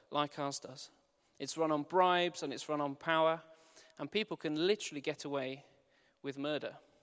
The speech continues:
And so as I was chatting to my friends, they were saying, basically, in England, we have so much to be grateful for. There's so much that we take for granted. And although it's not perfect, but our system of judges and courts, the right to a fair trial, our policing system,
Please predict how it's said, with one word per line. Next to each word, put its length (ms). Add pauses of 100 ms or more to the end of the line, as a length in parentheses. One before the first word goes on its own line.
(1200)
And 100
so 180
as 100
I 40
was 80
chatting 200
to 60
my 80
friends, 260
they 60
were 60
saying, 240
basically, 340
in 80
England, 240
we 100
have 120
so 360
much 420
to 60
be 60
grateful 340
for. 120
There's 120
so 240
much 220
that 100
we 120
take 240
for 60
granted. 380
And 100
although 180
it's 140
not 200
perfect, 420
but 120
our 80
system 360
of 120
judges 420
and 100
courts, 540 (400)
the 160
right 240
to 120
a 20
fair 240
trial, 320
our 80
policing 420
system, 460